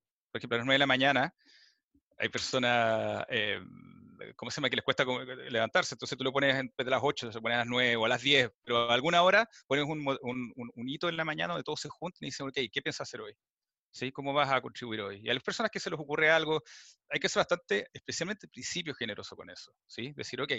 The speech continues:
no te voy a tratar de acorralar", ¿sí? Y de a poco vas apretando a las personas que pueden rendir, porque esto sigue siendo un trabajo, no es, no es, no, no estamos aquí <laughs> para, eh, hay gente que le está pasando mal, ok, se necesita tiempo libre que se lo tome,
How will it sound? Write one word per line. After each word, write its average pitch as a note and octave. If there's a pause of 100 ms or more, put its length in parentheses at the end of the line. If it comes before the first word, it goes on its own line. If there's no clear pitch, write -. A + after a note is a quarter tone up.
no G#2+
te A#2
voy A#2
a A#2+
tratar A#2+
de C#3
acorralar", B2+ (600)
¿sí? D#3
Y C3+
de D3+
a D3
poco F#3
vas G#3+
apretando G#3+
a C#3+
las C#3+
personas F#3
que -
pueden E3
rendir, G#3+
porque -
esto -
sigue G#2+
siendo C3
un D3+
trabajo, - (140)
no F#2+
es, C3+ (600)
no A2+
es, - (120)
no, A2+
no A2+
estamos C#3
aquí C3
<laughs> C3+
para, A2+ (180)
eh, B2+ (140)
hay C3+
gente D#3
que D3
le D3
está D3+
pasando C3+
mal, D#3+
ok, E3+ (120)
se -
necesita B2
tiempo D3+
libre D3
que E3+
se -
lo G2+
tome, C#3